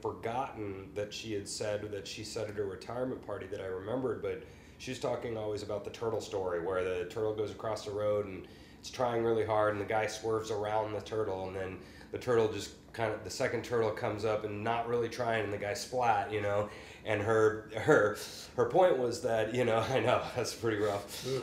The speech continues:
Speaker 1: But, uh, but her point was that if you try,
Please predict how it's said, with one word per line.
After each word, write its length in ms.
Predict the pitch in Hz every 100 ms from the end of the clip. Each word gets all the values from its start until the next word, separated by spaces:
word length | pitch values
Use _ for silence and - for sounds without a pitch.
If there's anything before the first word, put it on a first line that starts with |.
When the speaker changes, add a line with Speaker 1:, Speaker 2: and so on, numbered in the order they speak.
| -
Speaker 1:
But, 140 | 127 113
uh, 180 | 110 107
but 360 | 113 107 110 113
her 180 | 110 127
point 340 | 160 175 147
was 220 | 117 104
that 300 | 113 110 104 110
if 240 | 107 107
you 160 | 120 131
try, 720 | - 139 135 123 107 104